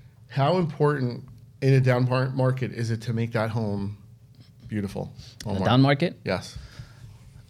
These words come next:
Speaker 2: In a down market. Um, pro-, I would say probably a lot more important than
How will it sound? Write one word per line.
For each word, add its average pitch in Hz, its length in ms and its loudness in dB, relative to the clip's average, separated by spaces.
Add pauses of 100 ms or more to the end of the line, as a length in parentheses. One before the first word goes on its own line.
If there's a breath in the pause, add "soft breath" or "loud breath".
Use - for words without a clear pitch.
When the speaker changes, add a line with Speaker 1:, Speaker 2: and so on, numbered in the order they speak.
(360)
Speaker 2:
In 107 80 2
a 90 60 2
down 113 260 4
market. 95 340 2 (100)
Um, 110 500 4 (2000 loud breath)
pro-, 131 200 6
I 139 140 6
would 151 120 6
say - 140 4
probably 139 560 6
a 113 60 8
lot 117 240 6
more 120 140 4
important 110 340 2
than 98 300 2